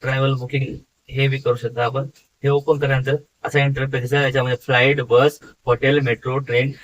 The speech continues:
अशा भरपूर साऱ्या सर्व्हिसेस तुम्हाला इथं बघायला भेटतात. तर मित्रांनो, जरूर तुम्ही हे सर्व यूज करा. म्युच्युअल फंड मध्ये बी तुम्ही इन्व्हेस्ट इथं करू शकता आणि इथं वॉलेट, यूपीआय रिटर्न अशा भरपूर साऱ्या सुविधा तुम्ही, अ,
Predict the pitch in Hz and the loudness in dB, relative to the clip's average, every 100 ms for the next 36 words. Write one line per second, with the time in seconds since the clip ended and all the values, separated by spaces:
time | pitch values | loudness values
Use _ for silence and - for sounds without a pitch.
0 | - 139 143 151 135 135 139 139 175 156 | -8 -4 0 0 0 0 0 0 -4 0
1 | 135 131 139 131 123 127 135 - 123 120 | 0 0 -2 -4 -4 -4 -4 -4 -6 -2
2 | 127 - 151 - - - _ _ 110 113 | 0 0 -4 -6 -20 -20 _ _ -2 -2
3 | 117 - 135 110 113 - _ - 131 156 | -2 -4 -6 -6 -8 -10 _ -10 0 2
4 | 156 156 160 - _ _ _ 127 135 165 | 2 0 -4 -14 _ _ _ -4 0 0
5 | 160 147 151 160 160 _ 139 139 135 135 | -2 -4 -4 -8 -14 _ -4 -2 -2 -4
6 | 113 131 - 120 135 139 - _ _ _ | -4 -8 -4 0 0 -4 -14 _ _ _
7 | 127 139 180 180 175 165 165 156 139 143 | -4 -2 0 0 2 0 0 -2 2 0
8 | 147 143 147 139 135 143 139 135 131 131 | 0 -2 -2 0 2 0 0 -6 -6 -4
9 | 127 135 135 143 - - - 127 139 135 | -6 0 0 0 -4 -16 -6 -2 0 2
10 | 139 139 139 - 123 131 143 143 127 131 | 2 0 -2 -8 -2 2 2 2 -2 -4
11 | 135 135 127 135 131 135 170 143 123 139 | -2 0 0 0 -2 0 0 0 0 0
12 | 143 160 139 135 147 - 127 123 123 120 | 2 0 2 2 0 -2 -4 -2 -2 -2
13 | 131 147 - - - - | -2 -4 -8 -20 -20 -8